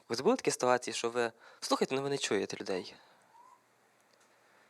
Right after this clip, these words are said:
У мене була ситуація в минулому році. Я поїхав в одну, по роботі на одне місце, і співробітниками зібралися в ресторані по-,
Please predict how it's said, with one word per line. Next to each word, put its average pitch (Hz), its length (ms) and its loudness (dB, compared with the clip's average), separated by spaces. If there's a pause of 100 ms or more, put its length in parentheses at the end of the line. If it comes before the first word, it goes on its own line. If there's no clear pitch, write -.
(2250)
У 135 40 -4
мене 143 120 6
була 147 120 6
ситуація 139 480 4
в 113 40 -12 (500)
минулому 135 260 0
році. 135 300 2 (520)
Я 139 120 8
поїхав 147 580 0
в - 60 -2
одну, 139 340 0 (260)
по 131 100 6
роботі 135 360 6
на 135 80 0
одне 135 140 0
місце, 180 360 2 (520)
і 123 160 0
співробітниками 165 520 0
зібралися 156 480 4
в 135 40 -2
ресторані 139 520 2 (120)
по-, 117 320 0